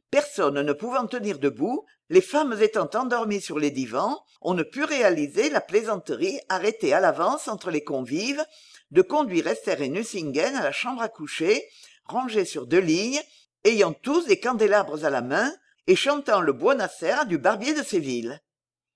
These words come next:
Nucingen donna seul la main à Esther. Quoique gris, Bixiou, qui les aperçut, eut encore la force de dire, comme Rivarol, à propos du dernier mariage du duc de Richelieu, «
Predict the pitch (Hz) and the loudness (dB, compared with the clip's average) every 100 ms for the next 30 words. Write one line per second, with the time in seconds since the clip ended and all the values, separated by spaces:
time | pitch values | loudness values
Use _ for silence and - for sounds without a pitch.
0 | _ _ _ _ - 269 - 240 175 233 | _ _ _ _ -6 -4 -4 2 4 4
1 | 277 196 147 147 - 262 294 202 170 247 | 2 0 0 -2 -2 -2 2 0 2 0
2 | 233 170 - - 123 131 - _ _ _ | 0 0 -2 -2 -2 -2 -8 _ _ _
3 | _ _ - 247 269 190 143 151 233 - | _ _ -4 -4 2 2 4 2 2 -2
4 | _ - 220 240 - 220 330 - 190 156 | _ -8 -6 -6 -10 -4 -4 0 0 4
5 | 208 196 147 - 202 311 - _ 185 202 | 2 2 -4 -6 -4 -4 -4 _ -2 0
6 | 165 - 277 233 220 - 220 185 143 135 | 0 0 0 0 0 -4 -6 -2 0 2
7 | 143 226 294 - _ _ - 302 240 220 | 2 0 -2 -8 _ _ 2 2 2 -4
8 | 170 - 135 196 269 - - - 202 202 | -2 -2 2 2 2 -4 -8 -6 -2 -2
9 | 196 240 160 135 202 285 262 220 185 196 | -2 -4 -2 0 0 0 -2 -2 0 2
10 | 208 170 151 135 127 202 254 202 165 151 | 2 2 -2 -4 -4 -4 -2 0 0 0
11 | 143 120 156 226 - | -4 2 4 4 2